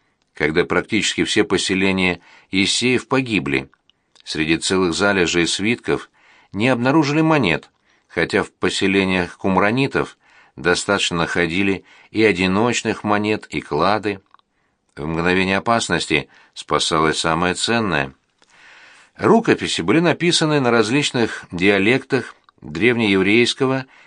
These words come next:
и арамейского языков, на греческом, арабском и набатейском языках,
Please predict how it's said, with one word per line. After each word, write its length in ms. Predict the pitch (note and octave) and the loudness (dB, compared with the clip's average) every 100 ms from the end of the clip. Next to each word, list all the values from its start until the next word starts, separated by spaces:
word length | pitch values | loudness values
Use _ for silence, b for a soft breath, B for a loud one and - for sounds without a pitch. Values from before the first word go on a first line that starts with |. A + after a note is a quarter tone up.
| b - | b 0
и 120 | C3+ | 2
арамейского 680 | C3 B2+ B2+ C3+ B2+ C#3 C3+ | 4 2 2 2 0 0 0
языков, 580 | B2+ D3 - D2 - - _ _ | 0 -2 0 -2 -4 -16 _ _
на 220 | D2+ D#2+ | -4 -2
греческом, 760 | D#2 D#2+ G2 G2+ A2+ - A#2 A2+ | 2 2 2 0 -4 -4 -6 -2
арабском 720 | E2+ E2 E2+ A2+ - A#2 A#2 B B B | 0 2 2 -2 -6 -6 -8 B B B
и 140 | F#2 | 0
набатейском 760 | A#2+ A#2+ B2+ A#2+ A2 E2+ - F2+ | 0 2 2 2 2 2 0 -2
языках, 560 | E2 F#2 F2 E2 C#2+ | 0 -2 0 -2 -2